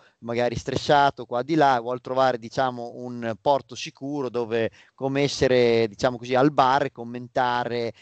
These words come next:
eh, l'attualità o avere spunti,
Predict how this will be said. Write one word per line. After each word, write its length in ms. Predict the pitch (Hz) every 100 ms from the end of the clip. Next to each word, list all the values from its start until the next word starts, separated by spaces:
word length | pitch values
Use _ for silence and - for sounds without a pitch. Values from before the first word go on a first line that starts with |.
| _ _
eh, 240 | 104 107
l'attualità 840 | 113 131 - 135 156 - 139 165 170
o 180 | 123 123
avere 320 | 123 131 131
spunti, 840 | 131 _ 139 131 143 - 160 156